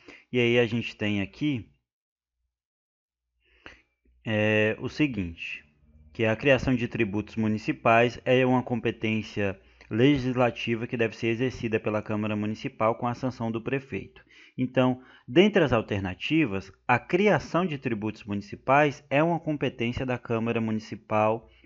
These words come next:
com a sanção do prefeito. As demais alternativas estão incorretas.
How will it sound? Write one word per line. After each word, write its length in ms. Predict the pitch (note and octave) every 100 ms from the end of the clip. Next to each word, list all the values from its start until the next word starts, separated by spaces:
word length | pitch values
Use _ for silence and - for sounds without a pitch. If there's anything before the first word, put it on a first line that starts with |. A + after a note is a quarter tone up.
| _
com 160 | A#2
a 120 | A#2 A#2
sanção 420 | C#3 C3 B2 A#2
do 100 | A#2+
prefeito. 540 | C#3+ D3 G#2+ G2+ G#2+
As 160 | B2+ C3
demais 320 | C3 G#2 G#2
alternativas 640 | G#2 G#2 G#2 A#2 - C3+
estão 260 | D3 - D3
incorretas. 800 | D3+ E3 C#3+ A#2 G2 - G2